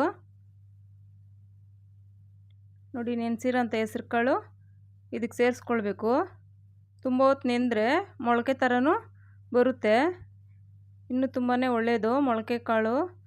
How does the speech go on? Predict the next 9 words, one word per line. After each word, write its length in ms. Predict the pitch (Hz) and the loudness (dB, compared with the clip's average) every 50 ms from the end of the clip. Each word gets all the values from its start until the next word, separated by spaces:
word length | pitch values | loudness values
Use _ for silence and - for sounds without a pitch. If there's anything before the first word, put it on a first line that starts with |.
| - - - - - - - - - - | -20 -20 -20 -20 -20 -20 -20 -14 -6 -2
ಸೇವಿಸೋದ್ರಿಂದ. 640 | 240 233 240 233 - 233 208 220 214 220 202 196 214 226 262 349 349 294 247 233 | -2 -2 0 0 -2 -2 -2 -2 -2 -2 -2 0 2 2 2 0 -2 -4 -4 -2
ನೋಡಿ, 160 | 247 247 277 269 240 226 | -2 0 2 2 2 2
ಎರಡು 240 | 226 240 240 285 349 311 | 2 2 2 2 2 2
ಹಸಿಮೆಣಸಿನ್ಕಾಯಿ, 880 | 247 - - 226 233 233 220 214 233 220 208 - 208 196 196 214 240 277 359 - - - - - - - - - - - - - - - - - - - - - - - - - - - | 0 -2 -4 -4 -4 -4 -4 -4 -6 -6 -4 -2 -2 -2 0 2 2 2 0 -2 -8 -20 -20 -20 -20 -20 -20 -20 -20 -20 -20 -20 -20 -20 -20 -20 -20 -20 -20 -20 -20 -20 -20 -20 -12 -6
ಶುಂಠಿ 340 | 262 254 247 233 247 302 370 427 427 - - - - - - - - - - - | -4 -4 -2 -2 0 -2 -2 -2 -6 -12 -20 -20 -20 -20 -20 -20 -20 -20 -10 -4
ಸ್ವಲ್ಪ, 260 | - 226 220 220 220 226 240 277 349 392 - - - - - - - - - - - - - - - - - - - - | -2 -2 -2 0 0 0 2 2 0 -2 -6 -14 -20 -20 -20 -20 -20 -20 -20 -20 -20 -20 -20 -20 -20 -20 -20 -20 -12 -8
ರುಚಿಗೆ 320 | 240 240 240 262 254 254 247 254 | -8 -6 -4 -2 0 0 0 -2
ತಕ್ಕಷ್ಟು 380 | 233 220 - 220 214 - - 285 277 233 | -2 -4 -4 -4 -4 -4 -2 -2 -2 -2
ಉಪ್ಪು 240 | - - - 214 | -4 -2 0 2